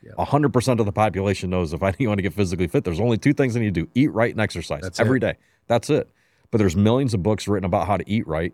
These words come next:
Speaker 2: There's millions of books written about how to exercise. There's so many different complicated strategies
Speaker 1: Yep.
Speaker 2: of what to do,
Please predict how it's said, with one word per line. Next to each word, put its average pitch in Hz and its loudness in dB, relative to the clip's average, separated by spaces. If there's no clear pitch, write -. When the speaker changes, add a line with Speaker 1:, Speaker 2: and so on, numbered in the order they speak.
Speaker 2:
There's 87 -2
millions 113 2
of 85 -2
books 98 -2
written 90 -2
about 82 -2
how 92 0
to 87 -2
exercise. 80 -4
There's 82 -2
so - -2
many 120 -2
different 98 -2
complicated 110 -4
strategies 95 -2
Speaker 1:
Yep. 87 -4
Speaker 2:
of 80 -4
what 92 -2
to 87 -4
do, 87 -2